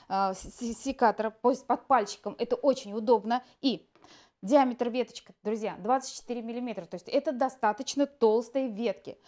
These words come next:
Секатор отличный, у меня такой есть. Работает он, ну, как песня. <laughs> Режет любую древесину отлично. Поэтому я буду счастлива, если секатор этот вам тоже понравится, как и мне.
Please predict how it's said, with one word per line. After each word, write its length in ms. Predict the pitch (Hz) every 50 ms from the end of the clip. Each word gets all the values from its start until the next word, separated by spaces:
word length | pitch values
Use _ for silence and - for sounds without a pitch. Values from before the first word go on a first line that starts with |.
| - -
Секатор 500 | _ - - 240 - 294 285 285 277 - -
отличный, 560 | - 247 - - 220 202 185 - - - 175 180
у 40 |
меня 180 | 190 208 226 226
такой 280 | - 240 _ - 214 208
есть. 300 | 190 170 160 170 _ _ _ _
Работает 500 | - 202 220 214 220 277 277 269 208 -
он, 240 | 208 208 208 196 190 _ _ _ _ _ _ _ _ _ _ _ _
ну, 140 | 262 269 302
как 240 | _ 254 254 254
песня. 420 | _ _ 185 185 180 - _ 185 175 151 - - 202 - - _ _ _ _ _ -
<laughs> 480 | 269 - _ _ - - - - -
Режет 440 | - 247 262 285 359 311 370 233 - - - - _ _ _ _
любую 460 | - 254 339 330 247 254 294 285 269 220
древесину 800 | 220 262 269 240 262 262 254 - 302 330 359 349 302 285 277 285 _ _ _ _ _ _ _
отлично. 800 | - - 226 226 _ - 190 170 165 160 _ - - - - 185 _ - - - _
Поэтому 260 | _ 185 190 - 214 220
я 80 | 240
буду 240 | 233 220 233 214 214
счастлива, 480 | 214 - - 254 247 262 262 302 311 320
если 320 | 320 240 208 - - 185
секатор 480 | - - 196 - 233 254 262 269 240 214
этот 280 | 208 202 - 190 _
вам 140 | - 190 190
тоже 240 | - - 202 202 208
понравится, 480 | _ 185 185 185 190 196 202 202 202
как 240 | 196 _ 180 _ _
и 20 | 170
мне. 320 | 170 165 170 170 170 185